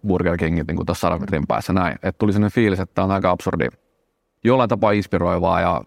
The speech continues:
niin kauheita kuin se onkin, että tästä pitää kirjoittaa. Ja, ja si-, si-, sitä kautta se valikoitu sitten tämmönen Balkanin sota siihen,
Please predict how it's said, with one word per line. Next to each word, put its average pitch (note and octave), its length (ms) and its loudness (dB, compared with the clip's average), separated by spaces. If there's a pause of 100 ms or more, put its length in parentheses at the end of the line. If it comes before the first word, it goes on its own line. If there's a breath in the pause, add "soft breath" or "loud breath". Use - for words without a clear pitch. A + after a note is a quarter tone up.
(260)
niin F#2+ 140 2
kauheita F#2 400 0
kuin F#2 100 -2
se F#2+ 80 0
onkin, F2 280 -2
että - 100 -6
tästä - 180 -4
pitää E2 280 0
kirjoittaa. - 600 -2
Ja, D3+ 180 -6
ja G#2+ 80 -2
si-, - 180 -2
si-, B2 200 -8
sitä A2 260 0
kautta G2 220 0
se A#2 80 2
valikoitu F2+ 460 2
sitten E2+ 300 -4
tämmönen E2+ 300 0 (520)
Balkanin F2 520 0
sota E2 300 0
siihen, C#2 360 -4